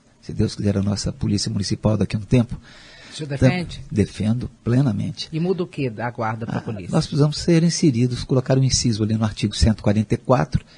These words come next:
Speaker 1: Ela precisa ter vida própria, né? Ela não pode continuar da maneira que está. Ela é polícia, ela tem que ser tratada como polícia,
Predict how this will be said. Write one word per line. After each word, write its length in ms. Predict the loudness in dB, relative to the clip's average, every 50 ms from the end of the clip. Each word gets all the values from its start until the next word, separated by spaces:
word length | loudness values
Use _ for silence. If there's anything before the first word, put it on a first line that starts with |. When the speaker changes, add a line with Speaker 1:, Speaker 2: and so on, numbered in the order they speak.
| -12 -8
Speaker 1:
Ela 120 | -8 -6
precisa 340 | -6 -8 -8 -6 -4 -4 -2
ter 160 | 0 0 0
vida 260 | 2 2 0 0 -2
própria, 520 | -2 0 0 0 0 0 0 0 0 2 2
né? 180 | 2 2 2 2
Ela 120 | 0 2
não 120 | 0 0 2
pode 240 | 2 0 0 0
continuar 360 | 0 -4 -4 -2 0 0 0 0
da 80 | 0
maneira 300 | 0 0 2 2 0 0
que 80 | -2 -6
está. 200 | -4 -2 0 0
Ela 120 | 2 0
é 20 | -2
polícia, 640 | -4 -4 -4 -4 -4 -2 -4 -4 -4 -4 -4 -6
ela 100 | -6 -6
tem 140 | -4 -6 -6
que 60 | -4
ser 120 | -4 -4 -4
tratada 420 | -2 -4 -4 -2 -2 -2 -2 -2
como 220 | -4 -2 -2 -2 -2
polícia, 800 | -2 0 0 0 0 0 -2 -2 -2 -2 -4 -4 -6 -8 -10